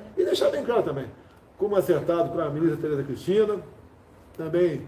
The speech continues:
com o Geraldo Melo, presidente do inca, tá? É, junto com a Damares também, que é a ministra da Família, o título da reforma agrária, quase todos,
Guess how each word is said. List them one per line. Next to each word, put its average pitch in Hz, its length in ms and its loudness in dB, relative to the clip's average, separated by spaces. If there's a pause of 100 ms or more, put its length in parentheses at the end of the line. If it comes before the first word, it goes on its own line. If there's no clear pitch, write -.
(200)
com 170 80 0
o 160 60 6
Geraldo 156 320 0
Melo, 147 320 2
presidente 139 420 -4
do 143 100 -2
inca, 208 480 2 (380)
tá? 151 240 -8 (640)
É, 135 80 -2
junto 180 260 4
com 185 100 4
a - 20 8
Damares 175 500 2
também, 151 500 -2 (220)
que 165 60 -10
é 156 60 -6
a - 20 -6
ministra 151 460 2
da 147 100 -8
Família, 208 640 -2 (420)
o 185 160 -2
título 277 360 -2
da 208 40 2
reforma 180 300 -2
agrária, 170 440 2 (140)
quase 269 460 2
todos, 202 400 4